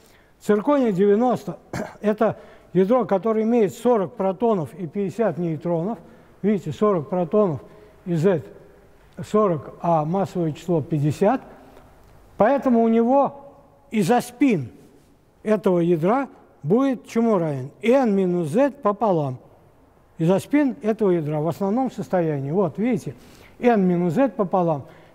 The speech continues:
Пятьдесят минус сорок — пять. Вот оно.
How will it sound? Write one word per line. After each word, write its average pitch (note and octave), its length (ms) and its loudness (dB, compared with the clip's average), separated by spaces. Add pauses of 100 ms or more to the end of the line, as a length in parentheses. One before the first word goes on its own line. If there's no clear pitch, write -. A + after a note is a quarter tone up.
Пятьдесят A#3 520 0
минус F#3+ 320 -2
сорок — C#4+ 400 0
пять. D#3 360 -2 (320)
Вот D3+ 220 -4
оно. A2+ 160 -16